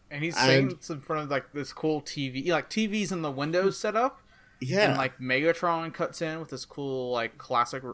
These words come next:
Speaker 1: with this cool robot mode that he obviously
Speaker 2: Yeah.
Speaker 1: doesn't have. But
Speaker 2: And Megatron appears on screen, yeah. And he tells Soundwave about, uh, how he created him, like the Dinobots, uh, using the key,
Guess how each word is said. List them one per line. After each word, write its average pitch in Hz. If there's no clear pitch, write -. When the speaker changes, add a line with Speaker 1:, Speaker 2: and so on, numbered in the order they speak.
Speaker 1:
with 139
this 131
cool 135
robot 120
mode 160
that 113
he 113
obviously 117
Speaker 2:
Yeah. 147
Speaker 1:
doesn't 113
have. 131
But 104
Speaker 2:
And 120
Megatron 214
appears 139
on 110
screen, 98
yeah. 98
And 120
he 135
tells 165
Soundwave 135
about, 123
uh, 117
how 165
he 156
created 139
him, 107
like 131
the 202
Dinobots, 117
uh, 131
using 131
the 151
key, 143